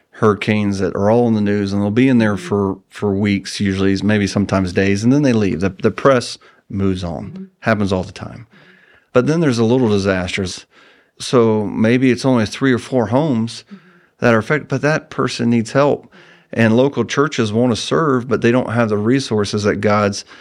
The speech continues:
Speaker 1: you know, entrusted Samaritan's Purse.
Speaker 2: North America Ministries is currently responding to a tornado in our home state of North Carolina.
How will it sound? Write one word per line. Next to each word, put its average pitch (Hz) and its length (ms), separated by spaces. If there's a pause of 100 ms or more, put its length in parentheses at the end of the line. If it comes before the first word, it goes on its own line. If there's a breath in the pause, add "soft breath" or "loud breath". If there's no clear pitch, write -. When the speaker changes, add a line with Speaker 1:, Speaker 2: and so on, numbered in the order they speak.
(420 loud breath)
Speaker 1:
you 113 140
know, 107 200
entrusted 104 580
Samaritan's 104 640
Purse. - 480 (920)
Speaker 2:
North 208 240
America 277 280
Ministries 180 520
is 180 120
currently 285 400
responding 190 560
to - 160
a 190 60
tornado 160 640
in 196 120
our 180 160
home 214 300
state 175 360
of - 140
North 170 220
Carolina. 143 560